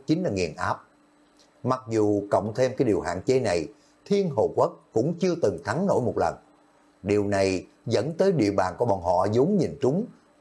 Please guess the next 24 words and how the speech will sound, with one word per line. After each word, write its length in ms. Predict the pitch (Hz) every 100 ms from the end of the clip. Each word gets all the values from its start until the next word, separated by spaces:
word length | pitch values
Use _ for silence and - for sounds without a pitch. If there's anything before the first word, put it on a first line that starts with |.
| _
đã 280 | 104 92 117
có 60 | 139
không 220 | - 107
ít 120 | 139 - - _
rơi 280 | 123 147 147 107
vào 160 | 85 85
trong 200 | 117 101
tay 140 | 113 104
của 60 | 110
Thiên 200 | 123 101
Lang 180 | 101 90
tộc. 240 | 82 - _ _ _ _ _
Địa 220 | 113 117
bàn 280 | 117 95 80 -
tốt 140 | 180 156
một 60 | 87
chút 160 | 156 - - _ _
đều 220 | 113 113
bị 300 | 110 101 107
Thiên 240 | 165 156 147
Lang 140 | 147 -
tộc 220 | 82 -
thâu 180 | 101 98
tóm. 200 | 101 104